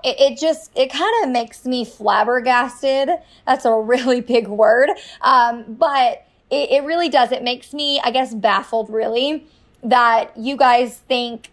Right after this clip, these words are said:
that just because someone reaches out to you that you're, like, the only photographer they're inquiring with. And you guys need to know that, you know, you're always going to be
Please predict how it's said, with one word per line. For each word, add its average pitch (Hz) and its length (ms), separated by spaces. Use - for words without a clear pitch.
that 226 260
just 233 140
because 277 320
someone 247 280
reaches 226 360
out 214 340
to 233 80
you 233 200
that 226 180
you're, 226 160
like, 220 260
the 220 180
only 220 320
photographer 202 1000
they're 208 260
inquiring 226 640
with. 381 220
And 285 180
you 311 60
guys 392 240
need 330 180
to 320 60
know 269 260
that, 226 360
you 254 140
know, 240 180
you're 302 460
always 262 480
going 240 340
to 247 100
be 226 440